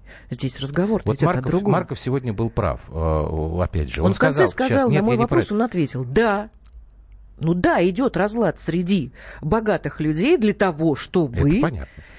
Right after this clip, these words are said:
Speaker 1: вообще вся эта
Speaker 2: Я не об
Speaker 1: компания
Speaker 2: этом.
Speaker 1: антипутинская.
Speaker 2: Я не об
Speaker 1: Вы не
Speaker 2: этом.
Speaker 1: понимаете, нет?
Speaker 2: Я не об
Speaker 1: Я
Speaker 2: этом. Это не
Speaker 1: понимаю.
Speaker 2: антипутинская компания. В, в, в итоге это
Speaker 1: В итоге
Speaker 2: антироссийская,
Speaker 1: антироссийская
Speaker 2: безусловно,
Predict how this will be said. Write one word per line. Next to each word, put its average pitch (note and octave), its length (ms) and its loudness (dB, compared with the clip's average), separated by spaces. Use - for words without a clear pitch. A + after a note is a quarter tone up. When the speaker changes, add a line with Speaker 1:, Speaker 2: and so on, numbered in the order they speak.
Speaker 1:
вообще A3 360 4
вся - 180 0
эта A3 140 2
Speaker 2:
Я C3+ 120 2
не D3 100 2
об D3+ 100 4
Speaker 1:
компания G3+ 220 2
Speaker 2:
этом. A3 100 2
Speaker 1:
антипутинская. A#3 420 0
Speaker 2:
Я C3+ 60 -4
не C#3 140 0
об D3+ 80 0
Speaker 1:
Вы A#3 100 4
не D4 80 2
Speaker 2:
этом. D4 100 -4
Speaker 1:
понимаете, F4+ 640 0
нет? C4+ 200 -4
Speaker 2:
Я A#2 200 0
не B2 80 -4
об B2 80 0
Speaker 1:
Я - 80 4
Speaker 2:
этом. G2 180 -4
Это A#2 60 0
не C#3 100 -4
Speaker 1:
понимаю. C#3 160 -2
Speaker 2:
антипутинская B2 640 -6
компания. D2 500 -4
В, D2+ 120 -4
в, F2+ 380 -2
в F#2+ 100 -4
итоге A2 300 -4
это F#2+ 200 -2
Speaker 1:
В G3 100 2
итоге D4 280 0
Speaker 2:
антироссийская, C#4 100 2
Speaker 1:
антироссийская C4 280 2
Speaker 2:
безусловно, D3 440 -2